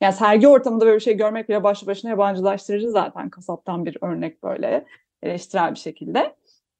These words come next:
Ee, hatta bunun tabii ki şeyle de bağlantısı var. Senin programda da konuşulmuştu daha önce. Carol J. Adams'ın, e, ö-, şeyiyle de, e, kayıp göndergesiyle de çok ilgili. E, artık yani son üründe hayvanı görmememizle ilgili.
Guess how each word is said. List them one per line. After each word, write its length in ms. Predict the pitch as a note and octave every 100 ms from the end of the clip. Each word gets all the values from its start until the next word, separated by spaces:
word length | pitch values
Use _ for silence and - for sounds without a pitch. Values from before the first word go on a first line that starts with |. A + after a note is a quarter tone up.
| -
Ee, 320 | A#3+ B3+ B3 A#3+
hatta 360 | D4 D4 C#4
bunun 200 | B3+ D#4
tabii 200 | D4 A#3
ki 100 | A#3+
şeyle 320 | C#4 C4 A3 F#3
de 100 | D#3+
bağlantısı 520 | D#3+ D3 G#2 - -
var. 160 | E3
Senin 320 | F3 F#3+ G3 F3+
programda 640 | G#3+ G3+ F3+ G#3 G3+ G3
da 100 | F#3+
konuşulmuştu 580 | F#3 F3 - F3 - E3+
daha 180 | E3+ E3
önce. 200 | C4+ C4+
Carol 220 | G3+ F#3
J. 220 | G3+ G3+
Adams'ın, 460 | F#3+ F#3+ F#3+ G3 -
e, 460 | F3+ F3 F3 - - - - _ _ _
ö-, 300 | - G3 D3+
şeyiyle 380 | F3+ G3+ F#3+ D#3+
de, 120 | E3+
e, 380 | F3 - F3 E3+
kayıp 280 | - A3+ A3
göndergesiyle 1000 | A3+ G#3 F#3+ F#3 F3+ F3 F3+ G#3 F#3+ E3
de 80 | -
çok 200 | - -
ilgili. 500 | E3 - G3+ D#4 - - _ _
E, 60 | F#3+
artık 580 | F#3+ F3 F3 F#3+ - -
yani 460 | F3 E3+ C4+ - -
son 340 | - A3+ A3 A3+
üründe 460 | A#3 G#3 G3+ G3+
hayvanı 400 | G3+ G3+ F#3+ G3
görmememizle 760 | F#3+ G3+ F#3+ F3+ E3 E3 D3+ -
ilgili. 480 | D#3+ D#3+ F3 C4+